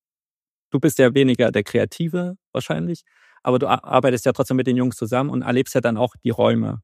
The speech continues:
Also was waren, hast du auch so Momente wie die beiden, wo du sagst, „Okay, das hat dich umgehauen, was die machen“? Klar, du bist mit Jan befreundet, du weißt, wie gut Jan ist,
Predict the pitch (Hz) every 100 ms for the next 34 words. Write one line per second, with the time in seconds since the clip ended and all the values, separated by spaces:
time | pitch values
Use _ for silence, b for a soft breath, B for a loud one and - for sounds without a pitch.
0 | _ - 117 117 135 - 147 127 _ -
1 | 135 - 147 135 156 143 127 165 180 165
2 | 143 143 143 139 143 147 151 135 135 131
3 | 131 131 - 127 - 135 131 _ _ _
4 | _ - 117 135 135 107 139 165 143 170
5 | 160 151 147 156 151 156 175 165 _ -
6 | 135 117 127 - 123 135 139 120 113 139
7 | 147 131 123 127 - 113 151 - 135 127
8 | 131 127 -